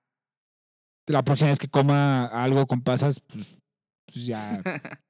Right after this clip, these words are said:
Speaker 1: no, no me interesaría, así voy a decir, "Ya como de todo", ¿no? O sea,
Speaker 2: Sí.
Speaker 1: ¿quién será? Como de todo, menos pasas.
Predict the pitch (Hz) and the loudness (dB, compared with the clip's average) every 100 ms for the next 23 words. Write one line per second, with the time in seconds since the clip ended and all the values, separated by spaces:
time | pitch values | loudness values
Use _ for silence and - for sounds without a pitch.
0 | - 131 135 135 147 143 127 127 147 143 | -8 -2 2 4 4 2 0 0 2 2
1 | 123 127 120 113 95 - 113 95 135 92 | 2 2 0 -2 -6 -4 -4 -2 -4 -4
2 | 101 131 - 240 277 - - 151 156 143 | -6 -8 -10 -10 -10 -12 -6 0 2 4
3 | 127 - 190 170 190 170 190 254 - _ | 2 2 4 6 4 4 2 2 -2 _
4 | _ _ - 104 - | _ _ -8 -8 -10